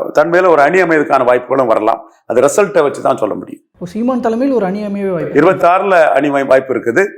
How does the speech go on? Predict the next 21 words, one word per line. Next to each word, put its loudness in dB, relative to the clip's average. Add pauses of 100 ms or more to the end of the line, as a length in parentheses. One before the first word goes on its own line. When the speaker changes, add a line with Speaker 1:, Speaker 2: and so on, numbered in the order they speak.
(300)
Speaker 1:
ஏன்னா 0 (340)
தமிழ்நாட்டின் 0
சமூக 0
நீதிக்கான 0
ஒரு 4
அரசியல் 2
அணியாட்டம் 2
அது -2
இருக்கலாம். 0 (540)
ஏன்னா 2
நிதிஷ்குமார் 0
அப்படிதான் 2 (360)
அந்த 2
அணி 2
வந்தார். 2
நிதிஷ்குமார் 0
வந்து 2 (400)
extremely 2
backward 2
caste, 2 (440)
அந்த, 0